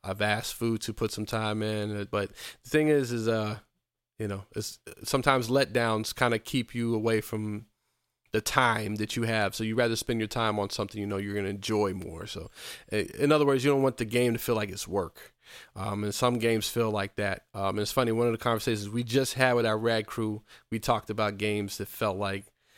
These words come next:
that eventually just kinda bore you. But we might, might make that a future topic in the, in, in the future, in the months to come. So, but moving on, uh, we got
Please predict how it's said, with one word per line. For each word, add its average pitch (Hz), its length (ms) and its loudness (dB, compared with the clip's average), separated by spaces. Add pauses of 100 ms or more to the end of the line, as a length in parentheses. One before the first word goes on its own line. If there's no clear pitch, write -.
(180)
that 107 120 0
eventually 101 400 -4
just 98 320 -8 (240)
kinda 101 200 -4
bore 95 320 -4
you. 82 200 -10 (100)
But 98 260 0 (280)
we 165 80 4
might, 208 240 4
might 196 180 6
make 170 140 4
that 151 120 6
a 123 60 2
future 127 300 -2
topic 107 440 0
in 101 140 -2
the, 98 260 -6
in, 104 140 -4
in 104 80 -4
the 104 80 -6
future, 107 440 -4 (100)
in 107 80 -6
the 104 140 -4 (120)
months 107 320 -4
to - 80 -10
come. 104 240 -4
So, 101 280 -2 (340)
but 131 100 2
moving 196 320 4
on, 185 340 6 (1080)
uh, 123 240 2
we 135 140 2
got 139 420 4